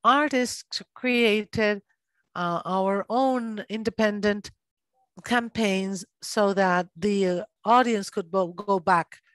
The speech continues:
to the, um,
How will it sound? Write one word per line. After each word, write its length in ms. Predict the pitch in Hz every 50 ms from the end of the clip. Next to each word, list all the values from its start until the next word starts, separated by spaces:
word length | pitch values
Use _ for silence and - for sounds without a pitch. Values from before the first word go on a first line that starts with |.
| _ _ _ _ _ _ _ _ _ _ _ _ _ _ _ -
to 540 | - - 226 220 208 202 196 190 185 175 - _ _ _ _ _ _ _ _ _ _ _ _ _ _ _ -
the, 460 | 170 196 196 190 180 180 180 180 175 - _ _ _ - _ _ _ _ _ _ _ _ -
um, 340 | 190 190 190 185 175 165 170